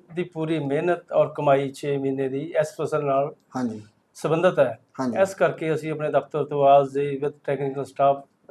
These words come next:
Speaker 1: ਮੈਂ ਫੀਲਡ 'ਚ ਹੀ ਭੇਜਿਆ ਹੋਇਆ ਹੈ
Speaker 2: ਹਾਂਜੀ।
Speaker 1: ਵੀ ਤਾਂ ਕਿ ਕਿਸੇ ਕਿਸਮ ਦਾ ਕਿਸੇ ਵੀ ਜ਼ਿਮੀਂਦਾਰ ਦਾ ਨੁਕਸਾਨ ਨਾ ਹੋ ਸਕੇ।
Speaker 2: ਹੂੰ।
Speaker 1: ਨਾਲ ਦੀ ਨਾਲ ਅਸੀਂ ਆਪਣੇ ਨੰਬਰ ਵੀ ਡਿਸਪਲੇ ਕੀਤੇ ਹੋਏ ਆ ਜੇਈਜ਼ ਵਗੈਰਾ ਟੈਕਨੀਕਲ ਸਟਾਫ ਨੂੰ,
Speaker 2: ਹਾਂਜੀ।
Speaker 1: ਪਬਲਿਕ ਨੂੰ ਵੀ,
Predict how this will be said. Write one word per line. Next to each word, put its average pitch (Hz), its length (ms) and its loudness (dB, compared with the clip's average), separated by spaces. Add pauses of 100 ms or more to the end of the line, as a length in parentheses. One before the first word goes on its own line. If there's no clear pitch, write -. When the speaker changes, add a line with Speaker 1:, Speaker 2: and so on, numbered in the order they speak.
(120)
Speaker 1:
ਮੈਂ 156 280 2
ਫੀਲਡ 165 240 -2
'ਚ 170 80 -8
ਹੀ 190 40 -6
ਭੇਜਿਆ 147 320 4
ਹੋਇਆ 127 160 2
ਹੈ 156 120 -2 (100)
Speaker 2:
ਹਾਂਜੀ। 117 240 -4
Speaker 1:
ਵੀ 175 80 -4
ਤਾਂ 160 240 2
ਕਿ 185 100 -2
ਕਿਸੇ 165 260 -6
ਕਿਸਮ 147 320 -6
ਦਾ 143 280 2 (220)
ਕਿਸੇ 190 220 -2
ਵੀ 220 80 2
ਜ਼ਿਮੀਂਦਾਰ 151 460 4
ਦਾ 139 100 4
ਨੁਕਸਾਨ 135 340 -4
ਨਾ 120 80 -10
ਹੋ 117 160 -12
ਸਕੇ। 113 260 -16
Speaker 2:
ਹੂੰ। 113 280 -6 (360)
Speaker 1:
ਨਾਲ 165 280 8
ਦੀ 190 100 4
ਨਾਲ 147 320 4 (440)
ਅਸੀਂ 175 240 -2
ਆਪਣੇ 165 200 -2
ਨੰਬਰ 147 340 2
ਵੀ 175 100 2
ਡਿਸਪਲੇ 156 380 -6
ਕੀਤੇ 151 240 -8
ਹੋਏ 139 180 0
ਆ 143 60 2
ਜੇਈਜ਼ 135 340 0
ਵਗੈਰਾ 131 420 -4
ਟੈਕਨੀਕਲ 135 360 -2
ਸਟਾਫ 120 320 -6
ਨੂੰ, 143 180 -12 (120)
Speaker 2:
ਹਾਂਜੀ। 117 220 -8
Speaker 1:
ਪਬਲਿਕ 175 320 2
ਨੂੰ 156 160 2
ਵੀ, 131 120 -2